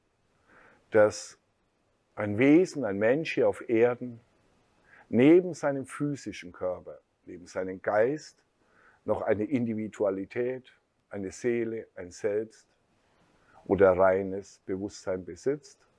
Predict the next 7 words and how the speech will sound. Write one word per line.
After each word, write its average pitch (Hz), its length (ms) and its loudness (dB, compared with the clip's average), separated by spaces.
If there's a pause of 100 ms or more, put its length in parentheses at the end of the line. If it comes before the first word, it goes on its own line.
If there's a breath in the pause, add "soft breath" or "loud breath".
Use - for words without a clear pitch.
(1000 soft breath)
dass 117 200 4
Sie 143 100 0
vielleicht 131 500 2
mal 131 240 -6
hineindenken 117 1120 -4 (840)
bei 98 260 4
der 87 560 -2